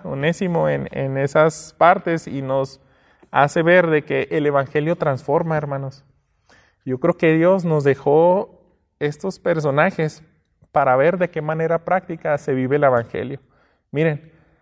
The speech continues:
Onésimo tenía un pasado vergonzoso. Era algo incluso que lo podía llevar a la muerte, todo eso que, que hizo de, de traicionar a su amo. Pero fíjense lo que dice en el capítulo uno,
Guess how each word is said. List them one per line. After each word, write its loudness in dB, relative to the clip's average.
Onésimo 2
tenía 2
un 0
pasado 4
vergonzoso. 0
Era 4
algo 4
incluso 2
que 0
lo 2
podía 4
llevar 4
a 4
la 4
muerte, 0
todo 2
eso -2
que, -2
que 0
hizo 0
de, 2
de 0
traicionar 2
a 6
su -2
amo. 0
Pero -2
fíjense 0
lo 2
que -2
dice 0
en 2
el 0
capítulo 0
uno, 2